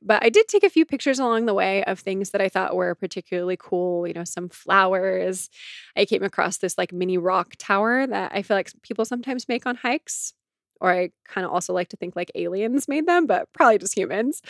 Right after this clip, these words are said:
But I found this mini rock tower, and I was trying to take all these artistic pictures of it while I'm on mushrooms. So, like, obviously they weren't that <laughs> art-, artistic when I reviewed them later.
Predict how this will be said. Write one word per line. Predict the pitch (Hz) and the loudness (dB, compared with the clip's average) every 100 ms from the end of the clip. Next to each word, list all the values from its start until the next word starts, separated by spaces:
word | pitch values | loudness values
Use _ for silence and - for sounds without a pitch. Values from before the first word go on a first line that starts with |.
| - - - - - | -12 -12 -14 -18 2
But | 285 262 | 6 6
I | |
found | 247 277 | 6 6
this | 302 | 6
mini | 254 285 | 6 4
rock | 208 208 220 - | 6 4 2 -2
tower, | 208 202 214 | 0 2 2
and | 208 | 2
I | |
was | 202 - | 0 0
trying | - 208 | -4 -2
to | 220 | 0
take | 214 220 | 0 0
all | |
these | 208 208 - | 0 0 0
artistic | 196 - 208 - - | 0 0 -2 -4 -4
pictures | 220 - 196 | -4 0 2
of | 190 180 | 2 2
it | 185 185 - | 2 2 4
while | 185 | 4
I'm | 190 180 | 2 -2
on | 185 | -2
mushrooms. | 190 - 180 180 - | -4 -2 -4 -4 -4
So, | - | -2
like, | 165 - | -4 -4
obviously | - 220 - 180 | -4 -4 -4 -2
they | 175 | -2
weren't | 180 175 - | -4 -4 0
that | 180 | 4
<laughs> | 202 381 - | 6 4 2
art-, | 262 | 2
artistic | 285 277 - 302 - 339 233 - | 2 0 4 4 6 4 4 2
when | 240 | 4
I | |
reviewed | 208 202 185 180 | 4 2 2 2
them | 190 190 | 0 0
later. | 202 190 180 | 0 0 -2